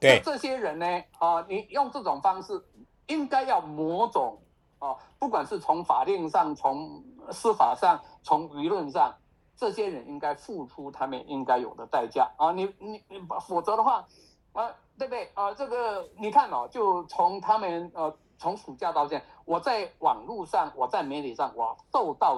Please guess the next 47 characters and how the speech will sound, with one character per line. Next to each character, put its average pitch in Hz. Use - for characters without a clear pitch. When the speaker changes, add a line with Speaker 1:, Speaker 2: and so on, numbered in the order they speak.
Speaker 2:
多 147
大 -
的 117
污 139
蔑？ 143
Speaker 1:
对。 104
Speaker 2:
啊， 151
五 175
个 214
人 160
连 170
续 202
告 214
我， 107
哦， 147
然 160
后 247
呢， 202
你 185
看 247
一 240
个 214
人 190
被 220
告 190
五 143
条 -
诽 -
谤， -
我 190
整 160
个 180
我 143
的 151
名 147
誉 190
受 156
到 139
这 147
一 -
Speaker 1:
是。 123
Speaker 2:
多， 160
多 151
大 165
的 -
损 -
害？ -